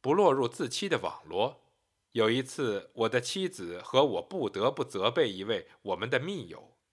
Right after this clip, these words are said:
他在工作中做出了一个有罪的决定。他拒绝了我们的纠正建议，于是我们请了另外两位朋友参与进来，后来又请了两位。每一次他都拒绝了我们的爱心提醒。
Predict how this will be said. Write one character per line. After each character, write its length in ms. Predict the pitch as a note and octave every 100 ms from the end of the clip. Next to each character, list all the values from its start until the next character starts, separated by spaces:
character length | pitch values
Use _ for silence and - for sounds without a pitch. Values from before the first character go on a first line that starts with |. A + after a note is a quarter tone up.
| _ _ -
他 100 | C3+
在 160 | C3
工 240 | G#2+ C#3+ D3
作 160 | C3
中 300 | G2 G#2+ G#2 - _
做 160 | - A2+
出 160 | -
了 100 | B2
一 140 | G2 G2+
个 160 | A#2+
有 240 | G2+ F#2 E2
罪 220 | - F3+
的 100 | F2
决 220 | - D#2+
定。 200 | - F#2+ _ _ _ _ _ _ _ _
他 160 | - G3
拒 260 | - A3
绝 180 | B2 G#2
了 140 | G2
我 160 | F#2+ F2
们 140 | E2+
的 100 | F#2
纠 240 | F2+ E3+ F3
正 240 | F3 A2+
建 240 | - A2 E2+
议， 220 | F2 - _ _ _
于 160 | - G#2
是 320 | - G2 - -
我 120 | A2
们 160 | B2+
请 240 | D3 - F#2
了 120 | G2+
另 260 | C3+ E3 C3
外 180 | F#3
两 220 | B2+ F2+ E2
位 100 | E2+
朋 280 | - D#2+
友 200 | F2+ E2+ -
参 300 | - A#2 G#2+
与 80 | F2
进 260 | - E2+
来， 240 | C#2+ - - _ _ _
后 240 | - - G2+
来 220 | D#2+ F2 -
又 260 | G3 F3
请 220 | G#2 -
了 100 | D#2
两 240 | D#2+ D#2+ -
位。 220 | D#2+ - _ _ _ _ _ _ -
每 320 | G#2 G#2 F#2+
一 180 | F#2+ D3+
次 340 | - - A#2 -
他 160 | -
都 120 | A#2+ A2+
拒 280 | - G#3+
绝 200 | G#2 G2
了 80 | F2
我 140 | E2 D#2+
们 160 | D#2+
的 100 | E2
爱 200 | G2+ G#2
心 200 | E2 A2
提 280 | F#2+ F2+ F2
醒。 200 | - D2+